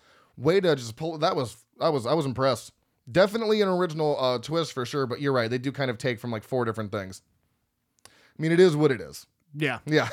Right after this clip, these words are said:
Speaker 1: <laughs> So, okay, overall, did you enjoy it, though?
Speaker 2: Oh, yeah.
Speaker 1: Okay.
Speaker 2: I, I, uh,
Speaker 1: Despite the negatives you have to say, it
Speaker 2: Yeah.
Speaker 1: was, it was a good time.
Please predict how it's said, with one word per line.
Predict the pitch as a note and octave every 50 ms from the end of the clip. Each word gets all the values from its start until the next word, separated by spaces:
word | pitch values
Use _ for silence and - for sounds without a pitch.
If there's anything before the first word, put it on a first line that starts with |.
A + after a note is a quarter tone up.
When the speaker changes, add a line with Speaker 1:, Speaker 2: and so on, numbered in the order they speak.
| - -
Speaker 1:
<laughs> | B3 - - - _ - - - -
So, | - G#3 G#3 G3+ G3+ G3 G3 G3 G3 G3 F#3+ -
okay, | - G3+ F#3 F3+ D#3+ D#3
overall, | D#3 F#3 G3 G#3 G#3 G3+ G3+ G3+
did | G3 G3 E3+ D3+
you | F3 F3
enjoy | D#3 C#3+ A#2+ A#2 C#3+ D#3 F#3+ F#3 B2+
it, | F#2+ - -
though? | D#2+ - - - -
Speaker 2:
Oh, | C#4 D4+ D4
yeah. | C#4+ C#4 G3 A#3 - -
Speaker 1:
Okay. | - A#3 A3+ D#3+ D#3
Speaker 2:
I, | - A3+ B3 B3+ A#3+ G#3+ - G3 G#3+
I, | G#3+ G3 F#3+ E3 E3+ F3+ D#3+
uh, | D#3 F3+ F#3 F3 E3+ E3 D#3+ D#3+
Speaker 1:
Despite | D#3 D#3 D#3 D3 D3+ G3 G3 F3
the | E3+
negatives | E3 E3 E3 D#3+ D3 D3+ D3 C3 B2
you | C#3+
have | C3+ A#2+
to | B2
say, | A2+ - C#3+ C3+ -
it |
Speaker 2:
Yeah. | - -
Speaker 1:
was, | C#3 -
it | - F3+
was | D#3 D#3 C3+
a | C#3
good | C3 C3+ B2+ A#2
time. | B2 G#2 F2 F2